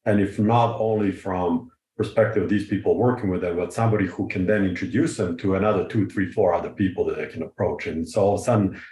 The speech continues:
you, you've gone through this exercise of constantly meeting new people, trying to, you know, get hired, right? I, I think that's one. I, I think the other one is that people in this business have to be personable.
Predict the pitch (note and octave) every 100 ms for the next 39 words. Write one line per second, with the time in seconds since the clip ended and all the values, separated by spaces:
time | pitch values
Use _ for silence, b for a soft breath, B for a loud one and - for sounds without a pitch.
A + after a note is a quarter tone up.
0 | B B B A2 G#2+ A2 F#2+ A2 B2+ A2+
1 | F2 F#2 F2 F2 - - A2+ A2+ G#2+ F2
2 | - F2 F2 F2+ - - B2 A#2 - G2
3 | F2+ F2 F#2+ F2+ E2 E2+ F2 - G#2+ -
4 | F#2+ E2 - B B B B - F#2 E2+
5 | G2 G2+ B2 - - F2+ - - A2+ -
6 | - - D2+ C#3+ - B B B - G#2+
7 | G#2+ B2 D#3+ B2 G#2+ - F#2+ G2+ G2 D2+
8 | G2 G#2 A#2+ A#2+ D3 B2 A#2+ B2+ A#2+ A2
9 | G2+ G#2 F#2+ - B B _ _ E3 E3
10 | C3 G#2 F#2+ E2+ A#2 G2 F2 - - G#2+
11 | - F2+ E2 - F#2 - D#2+ D2 -